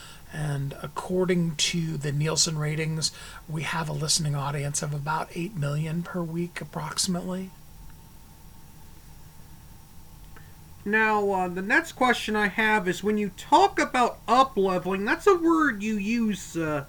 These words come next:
Speaker 2: apparently often. Uh, what does that mean?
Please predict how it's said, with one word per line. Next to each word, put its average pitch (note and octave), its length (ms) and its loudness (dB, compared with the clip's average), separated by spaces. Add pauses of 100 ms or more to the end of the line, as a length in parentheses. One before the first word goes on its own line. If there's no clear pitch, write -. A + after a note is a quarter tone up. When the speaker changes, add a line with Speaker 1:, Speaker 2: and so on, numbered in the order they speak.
Speaker 2:
apparently D#3+ 720 0 (160)
often. F#3+ 720 0 (420)
Uh, G3+ 120 4
what C4 300 4
does F4+ 180 4
that C4 240 8
mean? D#3+ 460 -2